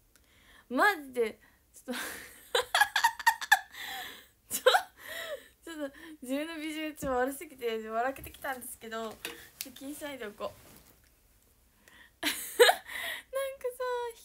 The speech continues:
引きこもりの子みたい。いや、来るかなんか引きこもりなんかニートみたいな。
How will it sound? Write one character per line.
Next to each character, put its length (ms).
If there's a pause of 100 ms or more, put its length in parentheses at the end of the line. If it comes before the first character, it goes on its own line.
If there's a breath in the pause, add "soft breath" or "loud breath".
引 60
き 40
こ 120
も 160
り 120
の 80 (160)
子 120
み 40 (2250 loud breath)
た 60
い。 80
い 40
や、 40
来 100
る 80
か 120
な 80
ん 20
か 80
引 60
き 200
こ 120
も 80
り 120
な 120
ん 100
か 80
ニ 220
ー 0
ト 100
み 100
た 120
い 100
な。 60